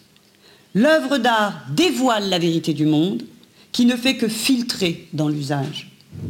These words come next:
Faire être découvre la vérité. Faire être avère. Pour Aristote, déjà, au sixième livre de l'Éthique à Nicomaque, la techné,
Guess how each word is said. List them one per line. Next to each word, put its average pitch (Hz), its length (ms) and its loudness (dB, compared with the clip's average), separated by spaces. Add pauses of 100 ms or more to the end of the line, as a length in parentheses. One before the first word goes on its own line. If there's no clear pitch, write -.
(560)
Faire 269 520 -2
être 180 440 -2 (200)
découvre 277 680 0
la 196 120 0
vérité. 160 540 -4 (920)
Faire 262 400 0 (140)
être 277 400 -2 (280)
avère. 170 640 -2 (1700)
Pour 247 160 2
Aristote, 262 680 0
déjà, 220 500 2 (1160)
au 165 40 -6
sixième 202 460 0
livre 214 300 2
de - 80 2
l'Éthique 190 360 -2
à 196 60 2
Nicomaque, 185 540 0 (920)
la 202 140 2
techné, 175 800 -2